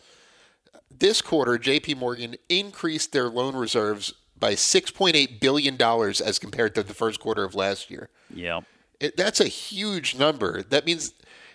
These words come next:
Speaker 1: this is telling people that the banks are expecting a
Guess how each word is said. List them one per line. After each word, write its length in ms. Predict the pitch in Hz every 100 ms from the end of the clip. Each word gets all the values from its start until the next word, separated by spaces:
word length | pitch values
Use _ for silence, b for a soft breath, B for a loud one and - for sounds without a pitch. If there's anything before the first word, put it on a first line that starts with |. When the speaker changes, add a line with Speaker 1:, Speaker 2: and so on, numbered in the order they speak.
| B
Speaker 1:
this 280 | 151 170 208
is 140 | -
telling 320 | - 180 196
people 300 | 139 131 123
that 180 | 117 117
the 60 | 110
banks 360 | 117 123 -
are 140 | 135 113
expecting 920 | 110 - - - 139 - 123 98 -
a 100 | 107